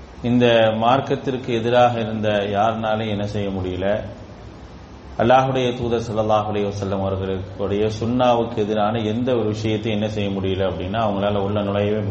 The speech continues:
நுழைக்க முடியல. அப்படி ஏதாவது அவங்க செஞ்சாங்க அப்படின்னா, உடனே சஹாபாக்கள் அந்த இடத்துக்கு போய் நீங்க செய்யறது தவறு என்பதை சுட்டிக்காட்டக்கூடிய அளவிற்கு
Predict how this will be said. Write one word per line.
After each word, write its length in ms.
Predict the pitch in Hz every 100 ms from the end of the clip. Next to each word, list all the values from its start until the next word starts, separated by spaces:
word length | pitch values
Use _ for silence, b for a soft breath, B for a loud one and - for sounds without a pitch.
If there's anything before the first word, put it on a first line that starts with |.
| 107 104
நுழைக்க 300 | 110 107 110
முடியல. 320 | 98 95 82 - - - - - - - - - - - - -
அப்படி 260 | - 117 131
ஏதாவது 340 | 135 151 160
அவங்க 320 | 143 131 127
செஞ்சாங்க 320 | 123 127 131
அப்படின்னா, 560 | 127 117 104 98 113 135 - - - - - - - - - - -
உடனே 480 | - 123 131 147 156 - - -
சஹாபாக்கள் 600 | 110 131 135 127 - 113
அந்த 160 | 110 107
இடத்துக்கு 380 | 107 110 113
போய் 400 | 98 104 101 110 - - - - - - -
நீங்க 200 | 117 110
செய்யறது 460 | 107 117 120 120 113
தவறு 460 | 110 113 127 123
என்பதை 360 | 113 110 107 113 -
சுட்டிக்காட்டக்கூடிய 800 | 101 123 113 113 107 - 101 98
அளவிற்கு 580 | 95 104 101 98 123